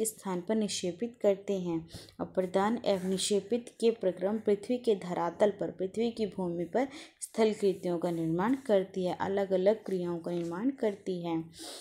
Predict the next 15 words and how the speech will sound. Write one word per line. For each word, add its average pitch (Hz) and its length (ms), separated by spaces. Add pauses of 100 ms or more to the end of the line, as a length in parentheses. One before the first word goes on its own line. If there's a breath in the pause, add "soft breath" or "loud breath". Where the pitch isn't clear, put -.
(280 loud breath)
नदियों 208 520
के 233 160
कार्य, 160 460
क्या 175 200
आप 180 60
बता 180 320
सकते 214 340
हैं 240 60
हमारी 226 260
नदियों 196 400
के 214 140
क्या-क्या 170 440
कार्य 185 380
होते 196 340
हैं? 233 280